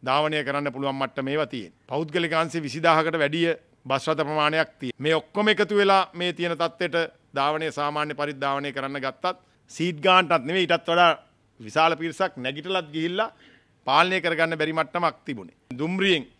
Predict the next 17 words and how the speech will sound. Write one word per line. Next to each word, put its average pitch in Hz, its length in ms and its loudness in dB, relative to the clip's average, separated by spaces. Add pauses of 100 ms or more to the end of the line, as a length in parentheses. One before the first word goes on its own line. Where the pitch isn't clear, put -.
(120)
ධාවනය 135 420 -2
කරනකොට 135 460 -6
දැන්ට 123 280 -4 (100)
සකස් 127 400 -8
කරගෙන 135 360 -6
තියෙන 135 220 -8
ක්‍රමවේදයට 135 680 -6 (100)
ලිහිල් 151 300 -2
බවක් 156 320 0
ඇති 135 160 -8
කරගන්න 131 380 -2
ඕන 127 120 -4
කියලා 123 220 -4
අපි 117 120 -10
විශ්වාස 120 360 -4
කරනවා. 127 480 -4
අපි 139 200 -8